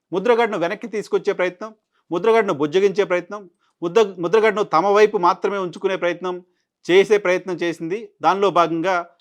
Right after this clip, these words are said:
ఎమ్మెల్సీ తోట త్రిమూర్తుల్ని ముద్రగడ పద్మనాభం ఇంటికి పంపించడం కోసం వైసీపీ అధిష్టానం ప్రయత్నాలు మొదలుపెట్టింది. తోట త్రిమూర్తులు ఈరోజు సాయంత్రం,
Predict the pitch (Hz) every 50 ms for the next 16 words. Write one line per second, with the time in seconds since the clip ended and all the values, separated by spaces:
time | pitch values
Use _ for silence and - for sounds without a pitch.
0 | - 160 165 185 202 175 - 202 156 - 180 185 208 208 214 196 - 175 180 185
1 | 185 175 - 185 175 180 190 190 156 131 147 165 180 180 175 160 160 156 151 165
2 | 160 151 151 160 156 170 180 170 202 185 - 175 160 165 151 - 151 151 147 151
3 | 147 - 180 156 143 139 - 156 - 151 131 131 135 - - 139 131 151 156 156
4 | _ _ _ _ _ - 165 190 185 185 - 190 165 147 143 127 113 98 95 -
5 | - 76 71 - _ _ _ _ _ _ - 160 151 147 190 214 233 208 208 214
6 | 202 208 208 - 208 208 202 180 196 196 - 190 175 190 202 202 190 208 202 196
7 | 196